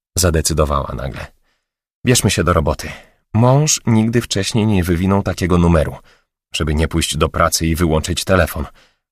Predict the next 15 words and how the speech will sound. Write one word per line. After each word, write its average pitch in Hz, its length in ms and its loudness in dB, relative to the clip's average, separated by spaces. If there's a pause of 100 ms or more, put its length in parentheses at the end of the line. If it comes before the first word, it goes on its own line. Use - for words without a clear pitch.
(320)
To 165 60 -6
do 220 120 -6
niego 196 320 0 (240)
tak - 280 -8
niepodobne, 104 580 0
że 127 160 -2
zgłosiłabym 117 640 -2
zaginięcie 117 540 -2
na 107 80 2
policję, 110 540 0
gdybym 76 360 -2
sądziła, 80 480 2
że 80 140 0
je 80 100 2
przyjmą. 78 460 0